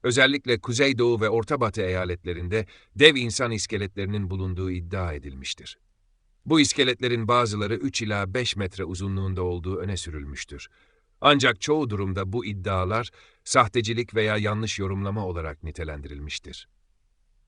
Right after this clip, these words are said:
Avrupa ve Asya, İngiltere, Hindistan ve Pakistan gibi bölgelerde de devasa boyutlara sahip kemikler bulunmuştur. Ancak bu bulgular genellikle fil,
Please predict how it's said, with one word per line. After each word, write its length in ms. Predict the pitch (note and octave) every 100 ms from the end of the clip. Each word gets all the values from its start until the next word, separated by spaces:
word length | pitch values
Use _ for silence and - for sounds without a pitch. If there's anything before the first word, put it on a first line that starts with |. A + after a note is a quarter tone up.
| _ _ _ _ _ _ _
Avrupa 420 | C3 C#3 D3+ C#3+
ve 80 | B2
Asya, 520 | A2+ G#2+ - D2 B1 _ _ _ _ _
İngiltere, 560 | C3 C#3+ C3+ A#2 C#3 B2
Hindistan 420 | B2+ B2 - B2
ve 80 | A#2+
Pakistan 560 | B2+ A#2 A2+ - B2+
gibi 200 | A#2 A#2
bölgelerde 520 | A2 A2 A2+ A2+ A2 B2
de 140 | A#2
devasa 520 | A2+ A#2 A#2+ - C3
boyutlara 420 | A2+ G2+ - G2
sahip 380 | G2 G#2+ G2 F#2+
kemikler 500 | G#2+ F#2+ - G#2 F#2
bulunmuştur. 560 | D2+ C#2+ C2+ - - - - _ _ _ _ _ _
Ancak 440 | C#3 D3 C#3 C3
bu 140 | D#3 C#3
bulgular 460 | B2 A2 B2 B2+
genellikle 640 | B2+ A2 A#2 B2 A#2+ - G#2+
fil, 380 | - B2 G#2+